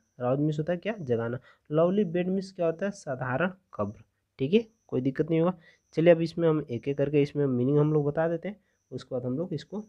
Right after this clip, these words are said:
देखते हैं। तो दिया the bridge sails of increase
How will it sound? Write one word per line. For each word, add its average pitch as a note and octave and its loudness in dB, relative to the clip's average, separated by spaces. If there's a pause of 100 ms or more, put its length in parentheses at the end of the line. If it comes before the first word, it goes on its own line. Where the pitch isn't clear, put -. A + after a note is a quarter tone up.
देखते A2 -8
हैं। A#2+ -10
तो C3 -14
दिया E3+ 4
the F3+ 6
bridge G#3+ 2
sails D3+ 2 (460)
of C#3 4
increase C3+ -2